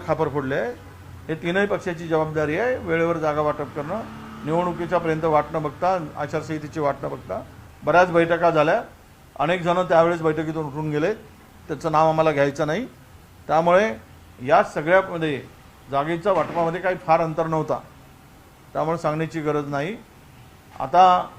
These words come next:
स्वतंत्र लढत आहेत अनेक ठिकाणी, त्यावेळेस ते निकाल येतील, पण आपण काहीतरी जुनं उकरून काढून नव्यानं तुमची काय भूमिका आहे ते नव्यानं मांडा, नव्या-, नव्यानं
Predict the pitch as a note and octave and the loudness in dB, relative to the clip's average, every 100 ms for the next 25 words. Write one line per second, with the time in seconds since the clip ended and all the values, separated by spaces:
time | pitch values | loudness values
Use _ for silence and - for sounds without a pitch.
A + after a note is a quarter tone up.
0 | - - - - D3+ E3+ F3 F3+ D#3+ F3 | -20 -20 -14 -8 -4 -4 -2 2 4 6
1 | F#3 G3+ G3 - - - - - - - | 6 2 -2 -16 -20 -20 -20 -20 -20 -20
2 | - - - - - - - - - D#3 | -20 -20 -20 -20 -20 -20 -20 -14 -4 -2
3 | E3+ F3 F#3 F#3+ A3 G#3+ G3 G3+ G#3+ F#3+ | -2 0 2 2 0 -2 -2 -2 -6 -8
4 | E3+ G#3+ G#3+ A3 D3+ - - - - - | -4 -2 -2 -4 -10 -12 -20 -20 -20 -20
5 | - D3 C#3+ C3 D#3+ F#3 F#3+ F#3 G3 F3 | -8 -4 -2 -2 -2 -2 -2 0 -2 -2
6 | D#3+ F#3+ F#3 G3 G3 G3+ G3 F#3+ F3 E3 | -2 -2 -2 -2 -2 0 0 0 -2 0
7 | F3 F#3 F#3 E3+ - - - - - D#3 | 0 0 -2 -4 -10 -20 -20 -20 -12 -10
8 | D#3 G3 G3+ G#3 F3 F3+ F#3 F3 D#3 D#3 | -8 2 2 4 0 -4 2 2 2 -2
9 | - - - - - G#3+ A#3+ E3+ F#3 A#3 | -12 -20 -20 -20 -8 -4 -2 2 2 4
10 | A#3 A3 G#3+ G3 G3 - C#3+ D#3 F3+ G3+ | 2 6 6 4 0 -12 -4 2 4 2
11 | E3 E3 F#3+ G3 | 0 2 2 0